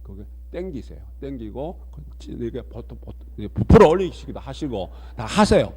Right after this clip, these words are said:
하시는데 지나치게는 하지 마시고, 지나치게는 하지 마시고. 자, 우리가 다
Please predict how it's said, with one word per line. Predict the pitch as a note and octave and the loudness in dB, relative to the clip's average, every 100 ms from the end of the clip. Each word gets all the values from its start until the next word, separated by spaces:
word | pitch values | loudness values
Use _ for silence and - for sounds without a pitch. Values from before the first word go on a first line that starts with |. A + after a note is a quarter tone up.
| - - | -18 -10
하시는데 | F3 G3+ E3+ E3 F#3+ - - | -8 -6 -6 -6 -8 -8 -18
지나치게는 | - E3+ E3+ E3+ - D#3+ D3 C#3+ F3+ | -10 -6 -4 -6 -8 -14 -12 -10 -12
하지 | D3+ A#2+ B2 | -14 -14 -14
마시고, | G2+ - - - - - - | -14 -16 -16 -18 -18 -18 -18
지나치게는 | - C3+ D#3 D#3 B2+ | -10 -8 -6 -8 -10
하지 | B2+ D3 | -10 -10
마시고. | A2 F#2+ A2 C3+ - - - D3 | -12 -12 -10 -10 -12 -18 -8 -2
자, | B2 - - | -2 -4 -8
우리가 | D3+ G#3 G3 | -2 0 -2
다 | - D#3 F#3+ G3 | -6 -6 -2 0